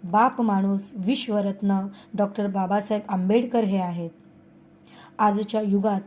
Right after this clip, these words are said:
एखादं मूल जेव्हा आई वडिलांविना वाढत असतं, तेव्हा जग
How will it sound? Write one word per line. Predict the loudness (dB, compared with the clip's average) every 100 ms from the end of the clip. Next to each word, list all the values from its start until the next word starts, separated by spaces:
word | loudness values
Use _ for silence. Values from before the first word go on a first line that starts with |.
| -4
एखादं | -2 0 2 4
मूल | 4 4 2 2
जेव्हा | 2 2
आई | 2 2 0 -2 -6
वडिलांविना | -2 0 2 2 2 0 0
वाढत | -4 -4 -4 -4
असतं, | -6 -8 -12 -12 -18 -20 -20 0 4
तेव्हा | 6 4
जग | 4 2